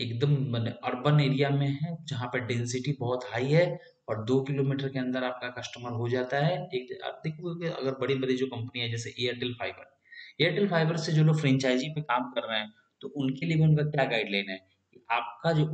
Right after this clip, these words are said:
ओएलटी जहाँ लगा हुआ है, ओएलटी से ढाई किलोमीटर से दूर नहीं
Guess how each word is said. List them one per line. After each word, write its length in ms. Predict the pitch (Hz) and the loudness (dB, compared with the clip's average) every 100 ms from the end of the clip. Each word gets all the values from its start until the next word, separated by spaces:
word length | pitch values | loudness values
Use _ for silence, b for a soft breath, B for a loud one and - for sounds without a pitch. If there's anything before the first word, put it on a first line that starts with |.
| 131 | 6
ओएलटी 380 | 131 127 127 160 | 6 6 2 4
जहाँ 220 | 160 147 | 6 8
लगा 240 | 135 127 | 6 6
हुआ 240 | 135 123 113 | 4 4 2
है, 140 | 110 | 0
ओएलटी 420 | 123 120 120 143 | 0 -2 -2 -4
से 140 | 156 151 | 0 -2
ढाई 300 | - 123 135 | 0 -2 -2
किलोमीटर 480 | - 135 127 127 | 0 0 2 2
से 120 | 127 143 | 0 -2
दूर 240 | - - | -4 -16
नहीं 160 | - | -18